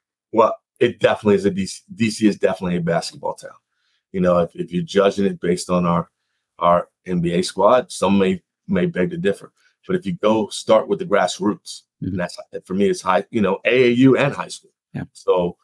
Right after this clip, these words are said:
Speaker 1: you look at the grassroots in basketball across the country, um, it's premier.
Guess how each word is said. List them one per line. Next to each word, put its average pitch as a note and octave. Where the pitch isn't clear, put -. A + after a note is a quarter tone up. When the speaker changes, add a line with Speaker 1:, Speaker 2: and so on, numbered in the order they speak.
Speaker 1:
you G#2+
look C3
at A2
the G#2+
grassroots G2+
in F2+
basketball F2+
across F2+
the -
country, F#2+
um, F2+
it's G#2
premier. F#2+